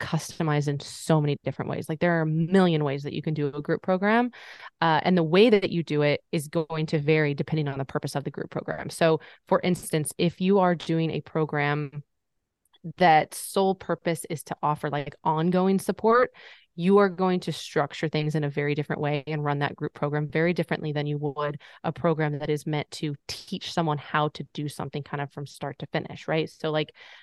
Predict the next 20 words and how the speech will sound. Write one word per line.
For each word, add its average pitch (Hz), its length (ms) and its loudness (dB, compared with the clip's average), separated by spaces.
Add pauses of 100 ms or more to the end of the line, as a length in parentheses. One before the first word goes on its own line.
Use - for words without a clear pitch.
the 170 80 0
second 170 600 2
type - 220 0
of 151 100 -4
group - 180 -6
program 151 380 -2
where 147 100 -4
you're 147 140 -6
teaching 175 440 -6
someone 175 340 -4
a 170 60 -4
particular, 147 640 -6 (400)
like, - 160 -10
skill 190 640 4
or, 147 420 0 (360)
or 160 300 -2
piece - 300 -6
of 160 60 -4
information 160 760 -2
or 147 420 -4